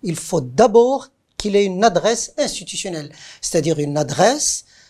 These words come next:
de son institution qui est l'Université Abdelmalek Saadi. Donc, comment activer son adresse email ? Je suis un nouvel étudiant,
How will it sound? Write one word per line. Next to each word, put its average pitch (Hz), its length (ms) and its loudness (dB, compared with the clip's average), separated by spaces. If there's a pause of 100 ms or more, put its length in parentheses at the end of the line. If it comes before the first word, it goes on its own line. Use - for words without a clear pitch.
(160)
de 190 160 2
son 220 240 2
institution 170 680 -2
qui 165 320 -4
est 220 200 -2 (440)
l'Université 175 500 -2
Abdelmalek 156 500 -2
Saadi. - 520 -4 (540)
Donc, 156 200 -4
comment 294 420 2 (200)
activer 240 760 -2 (760)
son 202 260 0
adresse 202 480 0
email ? 147 280 -2 (1040)
Je 147 160 -2
suis 285 460 2 (220)
un 220 120 2
nouvel 220 300 4
étudiant, 147 380 -6